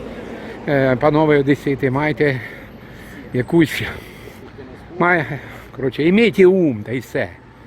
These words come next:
Е, я можу і так, і так. Ну, це... Таке тупе нічтожество, що я, я навіть не уявляю. От в Одесі все хорошо, тільки крім власті. Власть в Одесі —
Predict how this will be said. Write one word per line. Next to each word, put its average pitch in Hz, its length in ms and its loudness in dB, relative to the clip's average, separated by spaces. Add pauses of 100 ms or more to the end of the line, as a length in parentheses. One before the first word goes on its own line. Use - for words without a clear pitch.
(600)
Е, 98 80 -6 (400)
я 156 180 2
можу 131 320 0 (160)
і 110 40 -4
так, 165 320 0
і 127 40 -4
так. 139 260 0 (640)
Ну, 135 180 -2
це... 165 300 4 (1080)
Таке 185 240 2
тупе 147 360 2
нічтожество, 123 840 -2
що - 140 -4
я, 151 340 2 (420)
я 247 220 2
навіть 175 260 2
не 156 100 0
уявляю. 127 540 0
От 135 80 -6 (400)
в 185 40 4
Одесі 202 300 4
все 165 220 4
хорошо, 123 460 -6
тільки 165 260 2
крім 151 340 2
власті. 143 460 0 (440)
Власть 196 340 2
в 170 60 2
Одесі — 160 460 2